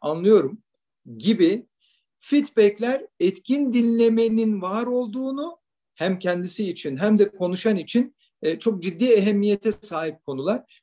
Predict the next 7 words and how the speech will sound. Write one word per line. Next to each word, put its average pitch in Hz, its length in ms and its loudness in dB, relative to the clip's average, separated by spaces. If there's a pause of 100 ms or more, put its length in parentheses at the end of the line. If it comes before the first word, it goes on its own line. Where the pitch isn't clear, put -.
O 208 100 4
nedenle 269 320 4
mümkün 220 300 2
olduğunca 254 760 2 (800)
uzun 220 460 2
konuşmalardan 214 1080 2
ziyade 147 680 -4